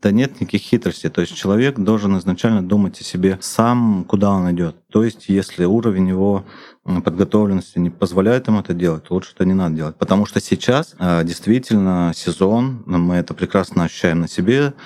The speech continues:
а, в декабре начинаются звонки, да, вы знаете.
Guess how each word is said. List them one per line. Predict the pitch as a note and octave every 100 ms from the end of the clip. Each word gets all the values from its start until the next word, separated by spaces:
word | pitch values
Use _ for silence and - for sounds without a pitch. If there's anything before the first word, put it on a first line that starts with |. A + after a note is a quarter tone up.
| - -
а, | F2 E2+ D#2+
в |
декабре | E2+ - F2+ C3
начинаются | G#2 - G2 F2+ D#2+
звонки, | D#2+ E2+ - C#3+ C#3
да, | G2
вы | F#2+
знаете. | D#2+ F2+ F2 -